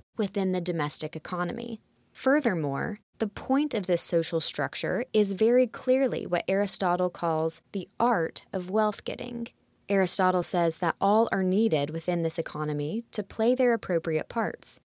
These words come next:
because without male rulers to delegate, wives to focus exclusively on domestic and administrative duties, and slaves to carry out manual labor or other menial tasks within the household,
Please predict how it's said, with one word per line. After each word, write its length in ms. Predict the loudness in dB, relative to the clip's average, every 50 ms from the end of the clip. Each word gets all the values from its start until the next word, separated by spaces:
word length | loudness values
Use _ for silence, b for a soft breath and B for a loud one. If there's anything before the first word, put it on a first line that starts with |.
| _ _
because 380 | -6 -2 0 0 0 0 0 -2
without 540 | -2 -6 -6 -4 -2 -2 -2 0 0 -2 -2 -2
male 340 | -2 -2 0 0 0 0 -2
rulers 540 | -2 -2 -2 -2 0 0 -2 0 0 -2 -2
to 140 | -2 -2
delegate, 680 | -2 -2 -2 -2 -4 -4 -6 -6 -6 -6 -4 -4 -4 -4 -4 _ _ _ _
wives 520 | -4 -2 0 0 0 -2 0 2 2 2 2
to 160 | 2 -2 -4
focus 400 | -2 -2 -2 0 0 0 0 -2
exclusively 880 | 2 2 0 0 2 0 -2 2 2 2 2 2 -2 -2 -2 -2 -2
on 240 | -2 -4 -4 -2 -2
domestic 500 | -2 -2 -2 0 0 2 2 2 0 0
and 160 | -4 -4 -4
administrative 800 | -2 -2 -2 -2 -2 0 2 2 2 2 0 0 0 0 -2 -4
duties, 520 | -6 -6 -4 -6 -6 -6 -2 -2 -2 -2 -4 _ _ _ _
and 140 | -2 2 2
slaves 580 | 2 2 2 0 0 0 0 -2 0 0 2 2
to 100 | 2 0
carry 340 | 0 -2 0 0 2 2
out 280 | 0 0 0 -2 -2 -2
manual 460 | 0 -2 0 0 0 0 2 0 0
labor 460 | 0 0 -2 -2 -2 -2 -4 -4 -6 -8 _ _ -4
or 120 | -4 -2 0
other 260 | 0 0 0 0 0
menial 340 | 0 0 -2 0 -2 0 -2
tasks 520 | -2 -4 -4 -4 -2 -2 0 0 -2 -2
within 260 | -2 -6 -6 -6 -6
the 100 | -4 -6
household, 640 | -4 -2 -2 0 0 0 -2 -2 -6 -6 -8 -10 -10